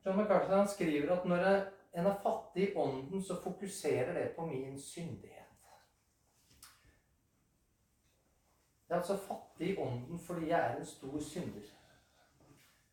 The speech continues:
Men når vi fokuserer på ydmykhet, eller når vi er ydmyke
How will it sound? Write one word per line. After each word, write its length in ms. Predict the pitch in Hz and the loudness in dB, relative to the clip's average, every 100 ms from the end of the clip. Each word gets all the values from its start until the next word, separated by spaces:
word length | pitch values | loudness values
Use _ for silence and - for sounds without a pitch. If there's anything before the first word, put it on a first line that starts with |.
| _ | _
Men 100 | - | -8
når 100 | 160 | -4
vi 140 | 180 190 | -2 -2
fokuserer 580 | 208 208 - - 135 - | -4 -10 -2 0 0 0
på 260 | 196 - | -2 -2
ydmykhet, 600 | 104 98 113 120 208 202 - - - _ _ _ _ _ | -6 -4 -6 -8 -4 -2 -4 -8 -20 _ _ _ _ _
eller 100 | 123 | -12
når 100 | 139 | -8
vi 100 | 147 | -6
er 320 | 175 - 139 - 202 | -4 0 2 2 0
ydmyke 680 | 170 107 113 - 202 208 | -6 -4 -6 -8 -6 -6